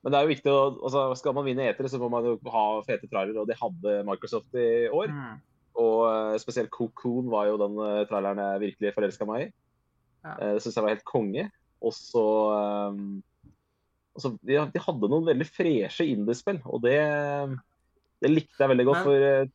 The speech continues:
Speaker 1: tidligere så har Microsoft vært veldig på å vise frem Gears, å vise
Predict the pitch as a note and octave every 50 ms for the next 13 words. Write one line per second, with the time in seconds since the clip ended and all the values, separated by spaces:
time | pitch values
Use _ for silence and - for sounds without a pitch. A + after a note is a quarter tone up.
0 | _ - C#3+ A2+ G#2 A#2 D3 C#3+ - D3 C#3 C#3 C#3 C#3 C3+ B2 G#2 - A#2+ C#3
1 | C#3+ C3+ D3 C#3+ C3+ C3+ G#2+ G2 G#2 A2+ A2+ - C3 B2+ B2+ C3 C3 - _ _
2 | _ _ _ - C3 A#2+ G#2 - B2+ B2+ B2 A2+ D3+ F#3+ A3+ A3+ - - - -
3 | - D3 B2